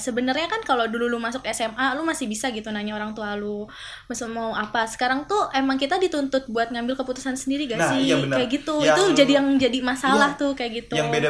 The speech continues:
Speaker 2: banget sih justru di situ, gimana ya? Kalau waktu S M A, kita bodo
Speaker 1: Hmm.
Speaker 2: amat gak sih? Kita
Speaker 1: Hmm.
Speaker 2: mau,
Speaker 1: Mau
Speaker 2: mau ipa, I P S
Speaker 1: iya,
Speaker 2: pun
Speaker 1: bener,
Speaker 2: kita
Speaker 1: bener,
Speaker 2: nggak
Speaker 1: bener.
Speaker 2: pikir panjang, lu.
Speaker 1: Heeh.
Speaker 2: Ya, gue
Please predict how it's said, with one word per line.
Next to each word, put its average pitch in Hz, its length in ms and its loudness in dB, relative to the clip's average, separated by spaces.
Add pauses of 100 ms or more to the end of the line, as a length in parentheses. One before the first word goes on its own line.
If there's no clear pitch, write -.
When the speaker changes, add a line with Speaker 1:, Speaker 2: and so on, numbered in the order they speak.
Speaker 2:
banget 156 240 4
sih 240 240 -2
justru 175 320 -4
di 165 80 -2
situ, 202 320 -8
gimana 135 280 0
ya? - 40 -10
Kalau 143 240 6
waktu 147 160 -4
S 143 240 -2
M 123 80 0
A, 185 240 -2 (320)
kita 170 160 0
bodo 143 160 4
Speaker 1:
Hmm. 120 160 -2
Speaker 2:
amat 160 160 2
gak 139 80 0
sih? 269 160 6
Kita 269 160 6
Speaker 1:
Hmm. 262 80 6
Speaker 2:
mau, 226 160 4 (160)
Speaker 1:
Mau 240 240 2
Speaker 2:
mau 180 320 2
ipa, 175 240 6
I 160 160 4
P - 80 4
S 262 80 8
Speaker 1:
iya, 247 160 6
Speaker 2:
pun 247 80 4
Speaker 1:
bener, 254 80 6
Speaker 2:
kita 262 80 4
Speaker 1:
bener, 269 160 8
Speaker 2:
nggak - 160 8
Speaker 1:
bener. 247 160 4
Speaker 2:
pikir 151 160 0
panjang, 180 560 4
lu. 180 160 2
Speaker 1:
Heeh. 214 320 -2
Speaker 2:
Ya, 127 80 0
gue 143 180 0